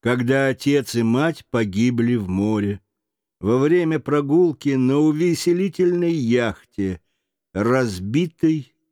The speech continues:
и потопленной пьяным штурманом американского грузового парохода.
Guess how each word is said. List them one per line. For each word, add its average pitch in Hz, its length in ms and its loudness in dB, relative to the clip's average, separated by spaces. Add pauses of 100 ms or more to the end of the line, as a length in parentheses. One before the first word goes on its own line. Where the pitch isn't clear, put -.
и 117 100 0
потопленной 147 1000 0 (100)
пьяным 117 640 0
штурманом 151 1000 0 (600)
американского 131 1160 0
грузового 120 800 0
парохода. 113 840 -2